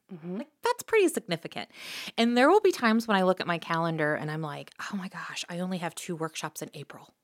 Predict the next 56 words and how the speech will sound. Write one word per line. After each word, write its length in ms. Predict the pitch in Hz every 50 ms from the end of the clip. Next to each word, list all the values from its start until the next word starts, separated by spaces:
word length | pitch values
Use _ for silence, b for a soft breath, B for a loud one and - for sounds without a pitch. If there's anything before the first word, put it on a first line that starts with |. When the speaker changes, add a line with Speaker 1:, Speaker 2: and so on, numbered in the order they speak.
| _ B B B B B B B B B B B B B B
Speaker 2:
I'm 120 | B 175 175
probably 240 | 202 233 202 190 185
not 140 | 175 165 -
gonna 140 | 165 165 151
get 100 | 151 151
any 160 | 147 147 147
more, 340 | 147 151 156 156 147 143 -
and 160 | - 151 151 151
I'm 80 | 147
probably 220 | - - 202 214 214
not 100 | 202 185
gonna 100 | 180 170
be 40 | 160
able 120 | 160 156 147
to 60 | 147
pay 120 | - 160
my 140 | 160 156 147
bills, 260 | 147 165 160 160 151
and 100 | 151 143
oh 60 | 165
my 100 | 185 202
God, 180 | 180 180 170 165
I'm 60 | 160
gonna 60 | 170 165
have 140 | 180 170 -
to 80 | 170
move 140 | 175 170 165
back 140 | 170 160 -
to 60 | 165
Liberty 340 | 156 170 165 175 160 156 151
and 100 | 156 160
live 100 | 170 165
with 120 | 175 170 -
my 80 | 151 156
mom, 320 | 156 160 165 170 165 156
and 80 | 160 160
it's 80 | -
gonna 120 | - 170 160
be 40 | 156
terrible 260 | - - 220 202 190
and 80 | 170 156
horrible 260 | - 208 208 190 170
and 80 | 151 -
awful." 320 | 202 214 214 - 151 135 80
And 80 | 175
it's 120 | 185 175 -
like, 160 | 196 190 -
okay, 300 | 226 226 226 185 147 131
you 220 | - - 214 214 226
have 140 | 220 208
no 240 | 214 226 247 302 349 277
evidence 380 | 294 311 277 208 175 160 - 160
of 100 | 139 151
that. 220 | - - - - _ _ _ _ _ B B B B B B B B B
But 160 | - - -
just 200 | 202 214 202 -